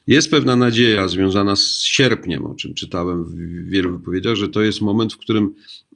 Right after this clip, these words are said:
Ukraińcy przy pomocy tej nowoczesnej broni, szczególnie tych Himarsów amerykańskich, mogą dokonać pewnej poważnej akcji w kierunku Chersona. Gdyby rzeczywiście udało się Ukraińcom zdobyć tak duży ośrodek jak Cherson, to miałoby znaczenie symboliczne.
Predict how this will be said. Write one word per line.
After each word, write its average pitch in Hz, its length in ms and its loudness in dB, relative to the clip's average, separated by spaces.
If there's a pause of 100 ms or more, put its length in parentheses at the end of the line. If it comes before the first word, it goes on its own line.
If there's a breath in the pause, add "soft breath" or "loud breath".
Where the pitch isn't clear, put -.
Ukraińcy 104 640 2
przy - 180 -4
pomocy 101 400 -2
tej 98 160 2
nowoczesnej 95 520 0
broni, 95 300 0
szczególnie 92 500 0
tych 82 160 -6
Himarsów 95 540 0
amerykańskich, 95 680 -4
mogą 101 280 2
dokonać 98 540 -2 (520 loud breath)
pewnej 98 560 4 (280)
poważnej 101 720 2
akcji 98 520 0
w 95 380 -6
kierunku 101 320 4
Chersona. 95 520 0 (640 loud breath)
Gdyby 98 220 2
rzeczywiście 98 560 2
udało 104 320 2
się 107 120 -2
Ukraińcom 101 580 2
zdobyć 95 580 2
tak 92 200 -2
duży 95 360 2
ośrodek 95 420 0
jak 87 180 -4
Cherson, 87 440 0
to 98 180 -8
miałoby 101 300 0
znaczenie 95 420 0
symboliczne. 90 760 -2